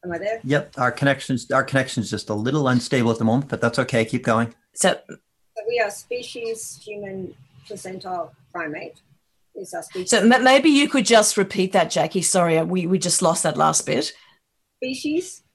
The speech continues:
Speaker 1: human, placentile, primate. And, and canine species, a feline species, are just other species of animal. As far as I'm concerned, we're all the same and we have the same emotional,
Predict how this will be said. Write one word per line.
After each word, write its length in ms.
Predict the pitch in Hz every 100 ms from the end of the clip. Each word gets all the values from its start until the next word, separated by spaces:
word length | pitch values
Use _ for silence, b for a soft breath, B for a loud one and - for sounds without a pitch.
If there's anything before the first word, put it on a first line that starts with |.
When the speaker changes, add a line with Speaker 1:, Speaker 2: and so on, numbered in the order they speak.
| _
Speaker 1:
human, 480 | 214 185 175 240 - _
placentile, 720 | 190 - 190 180 180 175 165 160 _ _ -
primate. 460 | 156 156 - - _ _ _ _ _ _ _ -
And, 300 | 196 196 190 - - 214
and 140 | 196 - _ -
canine 440 | 226 220 214 208
species, 920 | 202 - 190 185 180 180 294 - - _ _ 185
a 100 | 175 -
feline 460 | 220 220 214 190 180
species, 640 | - 180 170 - 175 175 -
are 80 |
just 300 | 185 202 - -
other 140 | 202 190
species 500 | - 190 190 180 180
of 60 | 180 190
animal. 420 | 196 240 370 _ _
As 80 | -
far 200 | 254 254
as 120 | 262 226
I'm 220 | 220 220
concerned, 640 | 220 - 208 285 294 392 _ _ _
we're 120 | 208 214
all 220 | 220 220
the 120 | 220
same 340 | - 202 196 190
and 100 | 185
we 140 | 185
have 140 | 196 -
the 80 |
same 560 | - 202 190 196 196 196 _ _ -
emotional, 800 | 220 202 196 190 190 185 185